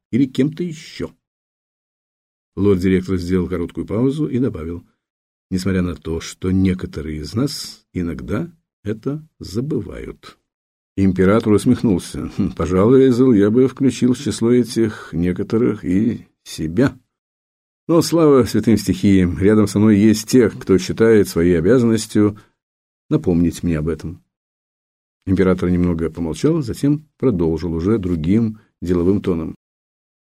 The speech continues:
«Что ещё вам известно о пребывании леди Эсмиель и, э,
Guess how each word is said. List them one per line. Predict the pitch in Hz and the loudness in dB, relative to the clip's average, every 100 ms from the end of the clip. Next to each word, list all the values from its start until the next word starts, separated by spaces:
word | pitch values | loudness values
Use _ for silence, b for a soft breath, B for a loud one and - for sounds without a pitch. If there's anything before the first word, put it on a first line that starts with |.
| _ _ | _ _
«Что | - - | -4 2
ещё | 139 131 143 120 | 4 4 4 6
вам | 110 | 6
известно | 104 120 123 113 110 107 107 101 | 6 6 4 4 4 4 4 2
о | |
пребывании | 101 98 98 101 98 | 2 4 4 6 6
леди | 95 90 92 | 6 6 4
Эсмиель | 92 95 98 120 107 | 4 4 6 6 6
и, | 101 104 101 | 6 4 2
э, | B | B